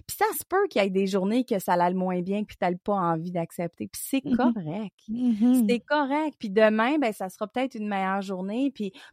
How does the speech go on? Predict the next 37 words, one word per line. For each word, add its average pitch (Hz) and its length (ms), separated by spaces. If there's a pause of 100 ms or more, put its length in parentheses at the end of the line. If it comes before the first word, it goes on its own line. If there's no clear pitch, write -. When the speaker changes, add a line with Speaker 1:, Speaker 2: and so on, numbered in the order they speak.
Speaker 1:
puis, 240 220
puis, 240 100
puis 240 360
je 214 40
dis 311 240
journée, 240 380
mais 202 100
ça 185 220
peut 226 180
être, 285 200 (420)
euh, 180 480
une 226 200
couple 220 200
d'heures, 285 400
ça 214 180
peut 233 140
être 240 240 (140)
quelques 220 300
minutes, 220 300 (140)
ça - 200
peut - 120
être, - 160
puis - 120
c'est 185 300
correct. 196 720 (200)
C'est 240 320
Speaker 2:
Mhm. 240 40
Speaker 1:
d'accepter 220 640
les 202 260
émotions 190 540
qui - 180
montent, 208 300
puis - 200
en 247 180
les 240 260
acceptant, 190 640 (400)
puis - 160